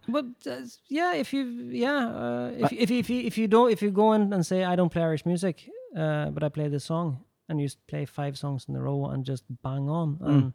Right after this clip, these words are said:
Speaker 2: Well, that's the wrong approach, but
Speaker 1: Yeah, that's the wrong approach. But, but you need to, you need to see the, you need to see the group and see the, the vibe that's already there,
Speaker 2: Mm.
Speaker 1: and see if, how can you. But I, I find, I find if you, if you,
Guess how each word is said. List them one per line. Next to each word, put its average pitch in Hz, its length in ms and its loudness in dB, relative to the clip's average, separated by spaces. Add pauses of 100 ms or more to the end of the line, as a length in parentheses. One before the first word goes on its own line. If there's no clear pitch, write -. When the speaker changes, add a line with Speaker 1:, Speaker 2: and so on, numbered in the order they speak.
(220)
Speaker 2:
Well, 123 240 2
that's 117 240 0
the 123 100 2
wrong 104 180 4
approach, 95 400 -2
but 101 100 -2
Speaker 1:
Yeah, 196 120 4
that's 190 220 6
the 196 80 2
wrong 180 120 6
approach. 196 440 0
But, 165 180 -4
but 175 300 -2
you 160 60 -4
need 175 180 0
to, 165 100 -2
you 170 220 0
need 214 200 2
to 175 100 -2
see 165 260 -4
the, 151 400 -2
you 165 60 -2
need 165 160 2
to 156 80 -6
see 175 300 2
the 160 100 4
group 156 500 0
and 156 200 -4
see 160 200 -4
the, 147 280 -2 (1000)
the 156 120 -2
vibe 147 320 0
that's 143 220 -4
already 139 380 -2
there, 131 220 -4
Speaker 2:
Mm. 110 260 2
Speaker 1:
and 147 120 -2
see 151 180 -4
if, 139 160 -4
how 160 240 0
can 165 180 -2
you. 151 220 2 (380)
But 220 100 0
I, 226 280 2
I - 40 4
find, 202 340 2
I 185 100 0
find 180 300 -2
if 170 140 -6
you, 160 320 -2 (1000)
if 156 180 -6
you, 151 640 -4